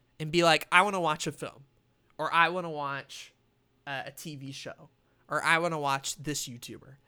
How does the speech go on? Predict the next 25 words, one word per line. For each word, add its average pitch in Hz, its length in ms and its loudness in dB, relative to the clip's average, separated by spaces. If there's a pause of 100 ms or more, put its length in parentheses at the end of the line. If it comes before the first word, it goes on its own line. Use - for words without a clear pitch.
(100)
How 190 120 6
do 254 60 0
they 277 120 2
make 202 260 2
decisions 156 440 -6
like - 180 -12
that? - 240 -16 (1300)
And 156 80 -8
a 151 40 -6
lot 180 160 6
of 220 60 0
people 208 220 -2
will 175 60 0
try 165 180 2
to 156 60 -2
overcomplicate 151 840 -4
it 151 220 -4 (320)
and 120 120 -14
be 143 100 -8
like, 135 240 -8
"Oh, 139 200 0
the 131 160 0
algorithm," 139 840 0 (420)
or, 123 480 -12
like, 143 280 -6